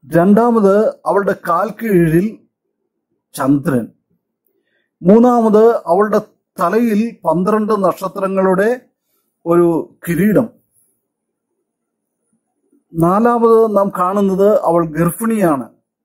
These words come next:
പ്രസവിക്കുവാൻ സമയമായിരിക്കുന്നു. ഈ നാല് വിവരണങ്ങളാണ് നമുക്ക് ഇവിടെ നിന്ന് കാണുവാനായിട്ട് സാധിക്കുന്നത്. ഇനി നമുക്ക് നോക്കാം, ഈ സ്ത്രീ ആരാണ്? ഈ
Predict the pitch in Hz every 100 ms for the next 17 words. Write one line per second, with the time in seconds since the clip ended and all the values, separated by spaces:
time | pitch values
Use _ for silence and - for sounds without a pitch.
0 | - 156 208 208 175 196 180 175 - -
1 | - - - 156 170 170 151 139 117 110
2 | - - _ _ _ _ _ _ _ _
3 | _ _ _ _ 240 277 240 185 180 226
4 | 214 165 175 190 190 165 131 131 180 -
5 | - 156 147 151 147 143 139 135 135 135
6 | 131 - 135 135 135 131 131 131 127 170
7 | 151 139 123 95 - _ _ _ _ _
8 | _ _ 262 247 226 208 185 185 - 160
9 | 120 _ _ 180 180 180 180 - - -
10 | - - 180 190 - - - 131 117 -
11 | _ _ _ - - _ _ _ _ _
12 | _ _ _ _ _